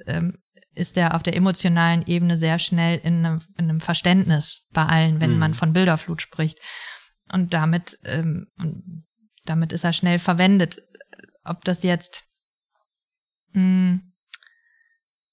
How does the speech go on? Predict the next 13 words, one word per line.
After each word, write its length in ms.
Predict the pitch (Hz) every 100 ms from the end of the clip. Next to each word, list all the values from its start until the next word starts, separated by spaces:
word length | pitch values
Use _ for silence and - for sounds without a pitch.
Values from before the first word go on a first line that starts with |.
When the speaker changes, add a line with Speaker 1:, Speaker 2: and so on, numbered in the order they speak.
| _ -
Speaker 1:
und 160 | 190
ich 80 | 196
überleg 380 | 208 196 208 233
grad, 380 | - 202 202 - _ _ _
eben, 260 | 208 202 185
wenn 120 | 196
du 60 | 196
jetzt 180 | 190 185
sagst, 260 | 190 -
du 40 | 202
hast 120 | 202
ja 100 | 208
schon 320 | 208 196 185